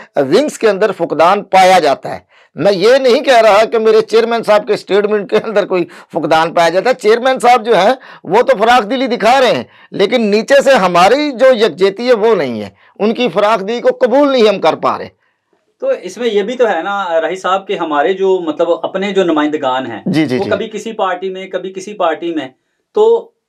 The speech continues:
Speaker 2: एक जगह पे उनको आप यूनाइट या उनको इकट्ठा कैसे कर सक-, करेंगे?
Speaker 1: ये इंतहाई मुश्किल काम है, क्योंकि हमारे पाकिस्तान की जो पॉलिटिकल डोमेन है,
Speaker 2: हम्म।
Speaker 1: उसके अंदर आप मुझे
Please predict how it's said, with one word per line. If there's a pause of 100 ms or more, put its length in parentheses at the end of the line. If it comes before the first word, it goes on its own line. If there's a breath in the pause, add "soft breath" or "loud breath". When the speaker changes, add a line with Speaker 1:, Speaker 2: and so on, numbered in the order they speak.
(160)
Speaker 2:
एक
जगह
पे
उनको
आप
यूनाइट (280)
या
उनको
इकट्ठा
कैसे
कर
सक-,
करेंगे? (140)
Speaker 1:
ये
इंतहाई
मुश्किल
काम
है,
क्योंकि
हमारे
पाकिस्तान
की
जो
पॉलिटिकल
डोमेन
है, (140)
Speaker 2:
हम्म।
Speaker 1:
उसके
अंदर
आप
मुझे